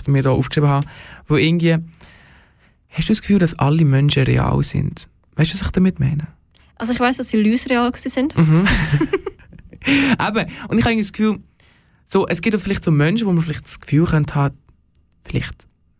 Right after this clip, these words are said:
Speaker 1: sind das einfach nur so Roboter auf eine Art. Aber es könnte vielleicht so wie einfach jemand sein, der noch so rumläuft. Und du, du weisst ja nie, du weisst nur immer, was du erlebst und wie dein Kopf ist. Aber du weisst ja nie, wie ein anderer,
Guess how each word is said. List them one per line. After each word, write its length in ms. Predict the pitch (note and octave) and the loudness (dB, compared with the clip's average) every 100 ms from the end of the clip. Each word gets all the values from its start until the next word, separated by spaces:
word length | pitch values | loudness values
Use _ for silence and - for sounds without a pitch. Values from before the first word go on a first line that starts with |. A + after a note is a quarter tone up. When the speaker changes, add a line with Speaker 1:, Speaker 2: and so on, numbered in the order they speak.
| _ | _
Speaker 1:
sind 240 | - B2+ - | -4 -2 0
das 100 | B2 | -2
einfach 180 | - | 0
nur 80 | B2+ | 0
so 220 | - - - - - | -2 -4 -8 -8 -6
Roboter 480 | - - F#3 - - F#3+ | -4 -4 -6 -8 -16 -14
auf 100 | E3+ | -6
eine 120 | E3+ E3 | -4 -4
Art. 120 | - _ - - | -8 _ -20 -14
Aber 100 | - | -2
es 100 | D#3+ | 0
könnte 220 | - D#3+ D#3 | 2 0 2
vielleicht 220 | D#3 D#3 | 0 0
so 140 | D#3 | 0
wie 180 | D#3+ F#3 - - _ _ _ _ | 0 -2 -6 -20 _ _ _ _
einfach 200 | - D3+ - | -4 -2 0
jemand 220 | D#3 D#3+ | -2 -2
sein, 140 | E3 | 2
der 100 | D3 | 2
noch 120 | C#3+ | 2
so 120 | C3+ C3 | 2 0
rumläuft. 840 | C3 D#3+ F#3+ C#3+ E3+ - - - _ _ _ _ _ _ _ | 2 2 4 2 2 -4 -20 -20 _ _ _ _ _ _ _
Und 160 | - D3 - - _ _ _ _ _ _ _ _ _ _ _ | 0 0 -2 -18 _ _ _ _ _ _ _ _ _ _ _
du, 180 | D3+ - - | -4 -4 0
du 120 | F#3 | 2
weisst 200 | G#3 F3 | 2 2
ja 40 | |
nie, 300 | D#3 G#3+ C#4 - - | 4 4 4 0 -6
du 120 | F3+ | 0
weisst 180 | F#3+ E3 | 0 2
nur 140 | F3 | 2
immer, 220 | G#3 G3+ E3 | 2 2 0
was 440 | D3 D3 D3 - - | 0 -2 -2 -6 0
du 240 | D#3+ E3 | 2 2
erlebst 440 | D3+ C#3+ A#2 - C#3 | 0 -2 -2 -4 -4
und 120 | C3 | -2
wie 120 | C#3 - - | -2 -4 0
dein 200 | D3+ D#3+ | 2 2
Kopf 300 | D#3 D3 - | -2 -4 -6
ist. 180 | A#2+ - - - | -8 -10 -20 -8
Aber 120 | - C#3 | -4 0
du 80 | |
weisst 160 | D#3+ C3 | 0 0
ja 60 | B2+ | 0
nie, 240 | D3 G3+ G#3+ - _ _ | 2 0 -2 -12 _ _
wie 120 | D3 D3+ | 0 2
ein 120 | D3+ | 2
anderer, 540 | C#3+ D#3 E3 D#3+ D#3 | 0 0 2 0 -2